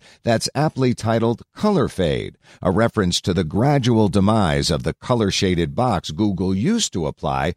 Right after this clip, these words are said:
to clearly distinguish ads in search results. Those days are long gone now, though. Now a user of Google's search engine has, essentially, only a favicon between them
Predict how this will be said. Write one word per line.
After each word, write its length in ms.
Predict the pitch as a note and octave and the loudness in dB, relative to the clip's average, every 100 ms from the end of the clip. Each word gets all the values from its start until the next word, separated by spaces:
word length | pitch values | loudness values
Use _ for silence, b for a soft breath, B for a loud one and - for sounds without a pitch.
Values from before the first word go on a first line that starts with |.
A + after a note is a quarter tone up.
| b b | b b
to 140 | - - | -6 -6
clearly 480 | - G#2 F#2 G#2+ | -2 -2 0 0
distinguish 640 | G2+ B2 - G3+ C3 D#2 - | 0 -2 0 0 2 0 -2
ads 380 | - D#2 B1 - | -2 -2 -2 -2
in 120 | D#2 | -2
search 360 | - G#2 E2+ C#2+ | 0 0 -2 -4
results. 540 | C2 D2 A1+ - - _ _ _ _ | -2 -2 -2 -6 -12 _ _ _ _
Those 300 | - F#2+ C3+ | -4 0 2
days 400 | A#2 C3+ D3+ E3 | 2 4 4 2
are 140 | F#2+ B1 | 0 -2
long 640 | B1+ C#2 D#2 B2 C3+ C#3+ | -2 0 2 4 2 2
gone 320 | B2 A#2+ G2+ E2 | 2 2 2 2
now, 260 | B1+ B1 | 0 -2
though. 300 | A#1 A#1+ G#1 - _ _ _ | -2 -4 -4 -10 _ _ _
Now 480 | - D#3+ G3+ F3 G2 | 0 2 4 4 2
a 40 | F2+ | 2
user 460 | F#2+ A#2 F#2 F#2 | 2 2 2 2
of 140 | D2 C2+ | 0 0
Google's 440 | A2 E2+ E2 D2 | 0 2 0 0
search 300 | - G#2+ F#2 | 2 2 2
engine 400 | F2 D2 D2 D#2+ | 0 0 0 0
has, 340 | F2 D#2+ C#2+ | 0 -2 -2
essentially, 640 | C#2 - C#2 C2+ E2 B2 D#3 b - | -4 -4 -4 -4 -2 0 -2 b -4
only 380 | C3 C3+ C3 - | 0 0 0 0
a 160 | A2+ G2+ | -2 -2
favicon 760 | - F3+ F#3+ A#2 - D2+ D2 | -2 -2 0 -2 -2 -4 -4
between 440 | C#2+ - B2 C#3 | -4 -4 -2 0
them 300 | B2 C#3+ D#3 | 0 0 0